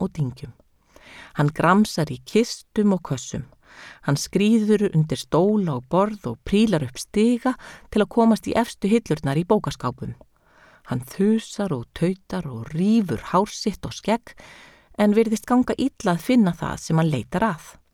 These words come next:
Vandræði, meiri vandræði og hvílík dómadagsóreiða. Nú finn ég bara alls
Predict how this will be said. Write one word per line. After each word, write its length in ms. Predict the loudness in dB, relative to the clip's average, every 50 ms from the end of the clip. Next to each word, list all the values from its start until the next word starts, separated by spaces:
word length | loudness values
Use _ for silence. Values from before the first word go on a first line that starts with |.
| _ _ _ _ _ _ _ _ _ _
Vandræði, 800 | _ -2 2 4 6 8 8 8 6 6 4 2 0 2 4 6 6
meiri 280 | 8 8 6 6 6 6
vandræði 560 | 6 4 4 2 0 2 2 2 4 4 4
og 160 | 4 4 2 4
hvílík 300 | 6 6 6 6 4 2 _
dómadagsóreiða. 1300 | 4 6 6 8 8 8 8 6 6 4 0 -4 -4 -4 -4 -4 -2 -2 -2 -2 -2 -2 -2 -4 -6 -8 -8 -14 -20 -20 -20 -20 -20 -20 -20 -20 -20 -2 2
Nú 100 | 4 4 6
finn 220 | 6 6 6 6 4
ég 80 | 4 4
bara 320 | 6 6 6 6 4 4 6
alls 300 | 6 4 4 2 0 -2